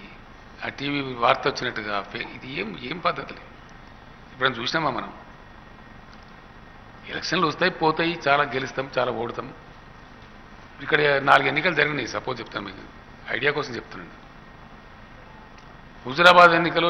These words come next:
టీఆర్ఎస్ పార్టీ ఓటమి పాలైంది. దుబ్బాకలో స్వల్ప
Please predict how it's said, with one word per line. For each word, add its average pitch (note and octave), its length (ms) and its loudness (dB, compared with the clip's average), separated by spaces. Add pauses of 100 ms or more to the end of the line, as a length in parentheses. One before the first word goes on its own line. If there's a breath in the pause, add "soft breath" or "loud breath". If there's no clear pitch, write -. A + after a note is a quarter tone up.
టీఆర్ఎస్ D3 360 4
పార్టీ C#3+ 300 2
ఓటమి A#2+ 240 -4
పాలైంది. F2 360 -10 (1500)
దుబ్బాకలో E3 500 6
స్వల్ప B2 240 4